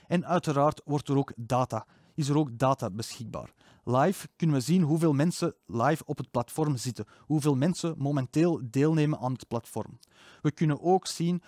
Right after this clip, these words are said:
waar dat die personen zich op dat moment bevinden. Bevindt de grootste groep zich aan de stage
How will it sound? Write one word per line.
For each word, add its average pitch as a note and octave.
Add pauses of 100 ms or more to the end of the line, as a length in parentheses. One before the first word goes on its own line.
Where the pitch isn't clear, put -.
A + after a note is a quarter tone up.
(140)
waar C#3
dat F3+
die D3+
personen D3+
zich C#3+
op B2
dat C3
moment C#3
bevinden. A2+ (320)
Bevindt C3+
de C3
grootste D#3+
groep D#3
zich B2
aan B2+
de B2
stage F3+